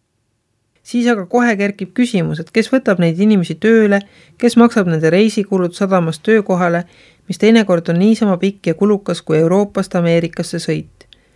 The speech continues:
ning kes aitab siis, kui tulevad haigused ja töövõimetused. Sellega tegutses kirik,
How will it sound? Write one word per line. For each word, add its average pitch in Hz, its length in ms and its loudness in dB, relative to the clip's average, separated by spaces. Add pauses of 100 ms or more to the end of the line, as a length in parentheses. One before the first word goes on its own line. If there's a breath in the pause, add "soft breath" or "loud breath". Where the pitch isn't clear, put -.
(240 soft breath)
ning 175 180 -4
kes 240 180 2
aitab 214 300 2
siis, 226 320 -4
kui 180 80 -8
tulevad 170 460 -2
haigused 214 500 -2 (320 soft breath)
ja 180 60 -10
töövõimetused. 165 920 -2 (1500)
Sellega 233 340 0
tegutses 196 480 0
kirik, 165 520 -2